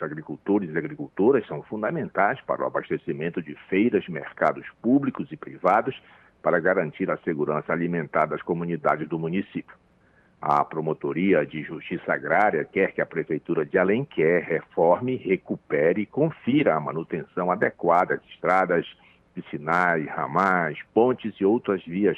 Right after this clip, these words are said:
congêneres das zonas rurais para garantir os direitos da população.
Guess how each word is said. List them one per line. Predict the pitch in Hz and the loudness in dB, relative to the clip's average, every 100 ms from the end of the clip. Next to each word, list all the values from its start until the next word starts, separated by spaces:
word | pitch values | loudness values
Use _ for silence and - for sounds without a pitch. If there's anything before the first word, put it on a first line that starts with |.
| - | -4
congêneres | - 110 85 87 98 98 95 87 | -8 -8 -4 -2 -2 -4 -6 -6
das | 87 85 80 | 0 0 2
zonas | 92 90 87 | 0 0 0
rurais | 113 95 107 - _ _ _ _ - | 2 2 2 -4 _ _ _ _ 0
para | 143 | 0
garantir | 143 147 147 - 123 123 | 2 0 0 0 0 2
os | 127 | -2
direitos | - 123 87 95 | 0 2 2 2
da | 95 87 | 0 2
população. | 95 95 101 - - 67 | 2 4 2 2 -2 -2